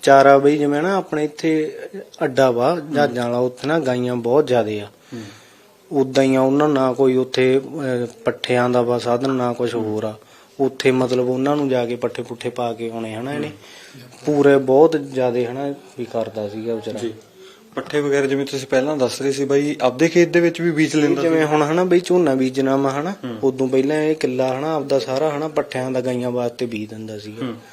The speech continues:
Speaker 2: ਫ੍ਰੀ
Speaker 1: ਝੋ-,
Speaker 2: ਸੇਵਾ ਮਤਲਬ?
Speaker 1: ਹਾਂਜੀ, ਫ੍ਰੀ ਸੇਵਾ ਬਈ।
Speaker 2: ਹੂੰ।
Speaker 1: ਉੱਥੋਂ ਫਿਰ ਵੱਢ ਕੇ ਸਾਰੇ ਇਹਨੇ ਉੱਥੇ ਪਾ ਕੇ ਆਉਣੇ।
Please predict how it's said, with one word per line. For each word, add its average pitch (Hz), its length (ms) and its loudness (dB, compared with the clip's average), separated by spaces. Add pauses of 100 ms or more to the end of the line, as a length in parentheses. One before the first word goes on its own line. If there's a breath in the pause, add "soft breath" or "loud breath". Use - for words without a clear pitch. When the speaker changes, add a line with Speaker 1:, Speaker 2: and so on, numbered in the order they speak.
(420 loud breath)
Speaker 2:
ਫ੍ਰੀ 139 120 4
Speaker 1:
ਝੋ-, 151 80 6
Speaker 2:
ਸੇਵਾ 127 200 2
ਮਤਲਬ? 113 220 -6
Speaker 1:
ਹਾਂਜੀ, 120 300 -8
ਫ੍ਰੀ 113 300 -8
ਸੇਵਾ 107 300 -8
ਬਈ। 101 180 -12 (180)
Speaker 2:
ਹੂੰ। 117 80 -10 (300)
Speaker 1:
ਉੱਥੋਂ 127 300 -6
ਫਿਰ 131 140 -2
ਵੱਢ 127 300 0
ਕੇ 139 160 2
ਸਾਰੇ 131 340 2
ਇਹਨੇ 139 140 -2
ਉੱਥੇ 127 260 -6
ਪਾ 117 220 -4
ਕੇ 113 160 -8
ਆਉਣੇ। 110 180 -12